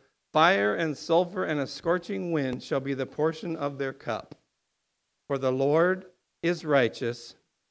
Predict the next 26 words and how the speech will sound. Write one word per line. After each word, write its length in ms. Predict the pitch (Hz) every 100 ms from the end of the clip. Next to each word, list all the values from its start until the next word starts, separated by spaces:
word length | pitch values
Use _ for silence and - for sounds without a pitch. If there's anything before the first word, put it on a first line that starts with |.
| -
he 120 | 143
loves 600 | 131 135 147 165 156 -
righteous 540 | 147 147 151 165 180 170
deeds, 640 | 123 117 110 113 - - _ _ _ _ _ 139
the 140 | 143
upright 540 | 139 147 143 127 120 - _ _ _ -
shall 200 | 135 123
behold 720 | 131 - 135 127 131 127 - _ -
his 460 | 113 117 113 - _ _ -
face." 480 | 104 87 - - - _ 214 - _ _ _ _ _ _ _ _ _ _ _ _ _ _ _ _ _ _ _
I 40 | 143
mean, 140 | 139
what 120 | 185
more 200 | 196 185
<laughs> 0 |
encouragement 580 | 175 - 170 156 165 151
than 140 | 156 147
that 220 | 131 127
do 120 | 127
we 120 | 120
need? 280 | 117 95 92 _ _ _ _ _ _ _ _ _ _ _ _ -
That 180 | 127 110
he, 180 | 120 139
we 320 | 139 151 156
will 360 | 139 143 139
behold, 480 | 131 131 117 139 117